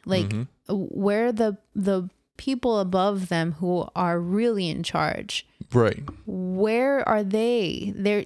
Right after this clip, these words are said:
Speaker 1: they should be giving
Speaker 2: Mm-hmm.
Speaker 1: statements. They should be saying, "We don't stand for this. We're taking care of it. We're looking further," blah, blah, blah, whatever.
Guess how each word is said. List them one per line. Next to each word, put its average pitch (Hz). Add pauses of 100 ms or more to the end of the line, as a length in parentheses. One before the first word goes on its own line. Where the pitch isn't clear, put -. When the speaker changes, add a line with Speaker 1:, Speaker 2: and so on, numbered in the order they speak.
Speaker 1:
they 208
should 226
be 220
giving 190
Speaker 2:
Mm-hmm. 117
Speaker 1:
statements. 165
They 185
should 220
be 208
saying, 180
"We 185
don't 175
stand 170
for 170
this. -
We're 175
taking 185
care 175
of 175
it. 180
We're 185
looking 185
further," 175
blah, 190
blah, 185
blah, 175
whatever. 202